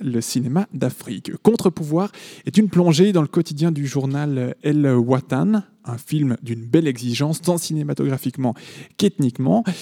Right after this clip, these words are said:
C'est ce qui a légèrement plu à notre chroniqueur Stéphane, euh, comme vous allez l'entendre lors de ce sujet enregistré dans le cadre du Festival Cinéma d'Afrique.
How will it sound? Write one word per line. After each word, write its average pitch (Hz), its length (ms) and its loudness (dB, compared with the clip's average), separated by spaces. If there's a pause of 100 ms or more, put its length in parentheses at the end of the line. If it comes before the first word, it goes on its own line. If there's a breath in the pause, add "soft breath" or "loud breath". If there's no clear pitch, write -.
(200 loud breath)
C'est 165 200 6
ce 147 120 2
qui 135 360 0
a 156 160 4
légèrement 139 600 2
plu 170 320 0
à 127 100 -6
notre 117 360 -6
chroniqueur 120 520 -8
Stéphane, 175 520 2
euh, 123 280 -2 (100)
comme 165 220 6
vous 127 200 2
allez 131 120 4
l'entendre 135 520 0
lors 139 300 2
de 120 120 -2
ce 135 140 -6
sujet 120 340 -4
enregistré 147 760 0
dans 123 120 -2
le - 60 -4
cadre 143 260 0
du 120 120 0
Festival 127 520 -2
Cinéma 143 420 2
d'Afrique. - 360 0